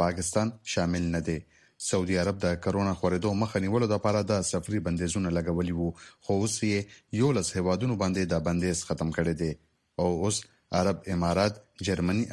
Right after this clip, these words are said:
امریکا، ایټلي، پرتګال، برتانیا، سویډن، سویټزرلینډ، فرانس او جاپان نه خلک سعودي عرب ته راتلی شي. سعودي عرب تر اوسه پاکستان باندې سفري بندیزونه برقرار ساتلي دي، چې له وجې یې هغه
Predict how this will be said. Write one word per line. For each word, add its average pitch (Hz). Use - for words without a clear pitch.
امریکا، 87
ایټلي، 104
پرتګال، 92
برتانیا، 90
سویډن، 110
سویټزرلینډ، 107
فرانس 110
او 87
جاپان 101
نه 87
خلک 85
سعودي 92
عرب 92
ته 78
راتلی 80
شي. -
سعودي 92
عرب 98
تر 95
اوسه 107
پاکستان 92
باندې 92
سفري 110
بندیزونه 87
برقرار 82
ساتلي 80
دي، 78
چې -
له 87
وجې 101
یې 98
هغه 110